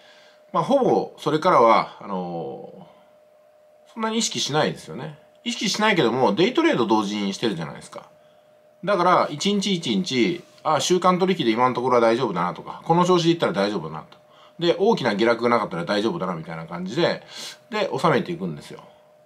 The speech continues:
で、あの、投入金額もでかいです。で、えー、損失も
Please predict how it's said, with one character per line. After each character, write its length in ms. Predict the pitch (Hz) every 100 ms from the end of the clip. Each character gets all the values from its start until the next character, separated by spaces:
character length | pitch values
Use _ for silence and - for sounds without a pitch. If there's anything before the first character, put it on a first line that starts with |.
| 156
で、 360 | 165 165 - 147
あ 80 |
の、 100 | 147
投 160 | 147 226
入 120 | 240
金 180 | 208 233
額 200 | 131 98
も 100 | 92
で 100 | 117
か 140 | -
い 60 | 196
で 80 | 78
す。 240 | - - _ _ _ _ _ _ _
で、 540 | 175 190 - 139 123 104
え 20 |
ー、 20 |
損 220 | - 226
失 160 | 202 202
も 460 | 196 175 104 -